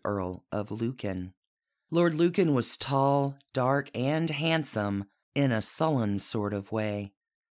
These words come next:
He was a yachtsman, a winter sportsman, a golfer, a professional gambler, a dashing figure by all accounts,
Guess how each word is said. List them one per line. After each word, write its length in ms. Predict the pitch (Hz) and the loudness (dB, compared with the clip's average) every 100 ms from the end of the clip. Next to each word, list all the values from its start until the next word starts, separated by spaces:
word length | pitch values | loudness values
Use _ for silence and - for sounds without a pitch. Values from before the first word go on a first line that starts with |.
| _ | _
He 120 | 165 151 | 2 4
was 180 | 139 | 4
a 60 | 127 | 2
yachtsman, 720 | 120 135 - - 160 156 147 - _ - | 4 4 2 0 0 0 -2 -6 _ -4
a 100 | 135 | 0
winter 360 | 143 143 165 | 2 2 2
sportsman, 880 | 151 - - 123 123 - 131 127 123 - _ _ - | 0 -2 -2 -2 -2 -2 2 2 0 -4 _ _ -6
a 60 | |
golfer, 720 | 110 117 104 113 135 151 170 _ _ _ | -2 0 0 -2 0 -2 -4 _ _ _
a 80 | 143 | -2
professional 640 | 143 170 - 113 - 190 | 0 0 0 0 2 0
gambler, 680 | 214 175 143 123 107 110 139 - _ _ _ - | 0 -2 0 0 -2 -2 -4 -8 _ _ _ -4
a 120 | 143 | -4
dashing 640 | 127 151 185 196 - 135 | -2 0 2 2 2 0
figure 380 | 123 123 120 127 | 0 -2 -2 -2
by 320 | 120 117 113 - | 0 0 0 -2
all 380 | - 139 135 131 | 0 2 4 2
accounts, 720 | 127 120 117 98 - - - | 0 -2 -2 -2 -6 -12 -16